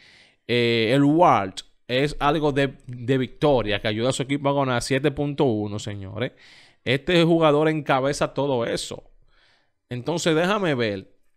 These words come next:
qué dice el pueblo dominicano con esta publicación de que Soto sale como el mejor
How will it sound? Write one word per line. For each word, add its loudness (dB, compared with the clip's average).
qué 2
dice 2
el 0
pueblo 0
dominicano 0
con -6
esta -2
publicación -4
de -4
que -4
Soto 0
sale 2
como 0
el -2
mejor 0